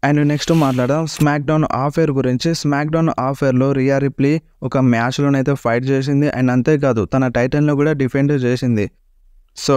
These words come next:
రియా రిప్లీ వర్సెస్ షైనా బెజ్లర్ మధ్య ఉమెన్స్ వరల్డ్ ఛాంపియన్‌షిప్ మ్యాచ్ అయితే జరిగింది, and ఈ మ్యాచ్లో రియా రిప్లీయే తన టైటిల్ని అయితే రిటైన్ చేసుకుంది, and ఈ మ్యాచ్లో రియా రిప్లీయే విన్ అయింది. So ఈ మ్యాచ్ స్మాక్ డౌన్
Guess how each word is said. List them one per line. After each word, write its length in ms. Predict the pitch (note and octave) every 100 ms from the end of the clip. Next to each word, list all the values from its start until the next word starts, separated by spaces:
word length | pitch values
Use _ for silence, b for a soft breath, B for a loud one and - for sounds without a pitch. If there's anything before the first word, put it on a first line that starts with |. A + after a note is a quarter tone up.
| C3
రియా 200 | C#3 D3
రిప్లీ 300 | C#3 C#3 E3+ D#3+
వర్సెస్ 400 | B2 A#2 C#3 C3+ - -
షైనా 280 | C#3 D3+ D#3+ C#3+
బెజ్లర్ 400 | C3+ C3+ C#3+ C#3 B2
మధ్య 220 | A2+ B2+ C#3+ D#3 _ - D3
ఉమెన్స్ 360 | D#3+ D#3+ D3+ D#3
వరల్డ్ 200 | C3+ C#3 C3
ఛాంపియన్‌షిప్ 640 | C3 C3+ C3 C#3 C#3 C3 A#2+
మ్యాచ్ 220 | A#2+ C3
అయితే 140 | C#3 C#3+ B2+
జరిగింది, 360 | C3 C#3 C#3+ E3 _ - C3
and 140 | C3+ B2+
ఈ 40 | A#2+
మ్యాచ్లో 440 | A2+ C3+ D3 C#3+ D3 D#3+ _ - C3
రియా 200 | B2+ B2 B2+
రిప్లీయే 360 | A2+ C#3 C#3+ C#3+
తన 120 | C3+ B2 A#2
టైటిల్ని 360 | A#2+ B2+ B2 A#2+
అయితే 180 | - D3+ E3+ _ _ -
రిటైన్ 360 | B2+ A2+ B2 D3+ C3+
చేసుకుంది, 440 | B2 - A#2+ A2 -
and 120 | B2 B2
ఈ 40 | A#2+
మ్యాచ్లో 380 | A#2 A#2+ - C#3+ D#3+ D#3+
రియా 160 | C3 B2 A#2+
రిప్లీయే 320 | A#2 B2+ D3+ C3
విన్ 180 | A#2+ A#2+ A#2
అయింది. 220 | A2 G#2+ - _ -
So 160 | - B2 -
ఈ 40 | B2
మ్యాచ్ 240 | B2 C3+ D3+ D#3+
స్మాక్ 280 | C#3 B2+ B2
డౌన్ 160 | C3+